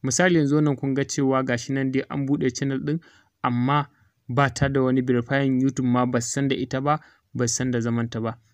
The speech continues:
Yanzu za mu koma baya domin mu nuna muku yacce za ka yi verifying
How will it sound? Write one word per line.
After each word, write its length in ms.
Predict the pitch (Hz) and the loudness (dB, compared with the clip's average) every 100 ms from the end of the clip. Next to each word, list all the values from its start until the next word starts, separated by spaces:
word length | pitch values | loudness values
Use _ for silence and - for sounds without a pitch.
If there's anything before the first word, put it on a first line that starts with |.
| _ | _
Yanzu 220 | 135 135 | -4 -2
za 160 | 143 156 | 2 2
mu 120 | 147 | 2
koma 360 | 120 156 160 143 | 0 0 2 2
baya 300 | 135 131 127 - _ _ | 2 0 -2 -8 _ _
domin 300 | 127 131 139 | 0 2 2
mu 80 | 131 | 2
nuna 280 | 127 135 131 | 2 2 0
muku 220 | 127 127 | -2 -2
yacce 280 | 123 123 123 | -2 -2 -2
za 160 | 123 | -2
ka 120 | 123 | -2
yi 160 | 120 120 - _ _ - | -4 -6 -10 _ _ -8
verifying 800 | 117 123 120 120 151 160 151 | 0 0 0 0 2 2 2